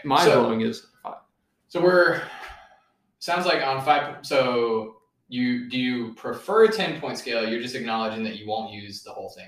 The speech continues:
Speaker 2: ever.
Speaker 1: That's what I'm saying. And that's why people are against these <laughs> scales as a self-evaluation form at the end.
Speaker 2: Yeah.
Speaker 1: Because you're gonna have people like me who are just stubborn about the ends of it.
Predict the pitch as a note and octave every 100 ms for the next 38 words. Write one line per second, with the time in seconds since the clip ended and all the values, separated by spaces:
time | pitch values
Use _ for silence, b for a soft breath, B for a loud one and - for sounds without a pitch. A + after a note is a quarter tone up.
0 | - - - - _ _ _ _ D3 C#3+
1 | E3 C3+ A#2+ B2 A2+ A#2+ C#3 C3+ C3+ -
2 | - B2 A#2+ B2 B2 A#2+ A2+ A2+ - -
3 | C3 C3+ C#3 D3 - - _ _ _ _
4 | _ _ _ B2 B2 B2 A#2 A2+ A2 -
5 | A2+ A#2 A2+ A2 A2+ G#2+ - A2+ A#2 A2
6 | A2 A#2+ C3 D#3 - _ _ _ - G2
7 | B2+ A#2 C3 B2 B2+ A#2 A#2 A2+ - _
8 | _ _ _ C3+ C3 A#2 A2+ A#2+ A#2 F#2+
9 | - _ _ _ _ D#3 C3+ A#2+ - B2+
10 | A#2 A2+ C3 D3 G3+ - _ _ _ _
11 | _ _ _ _ _ _ _ B2 B2 -
12 | _ - - A2+ A2+ - - -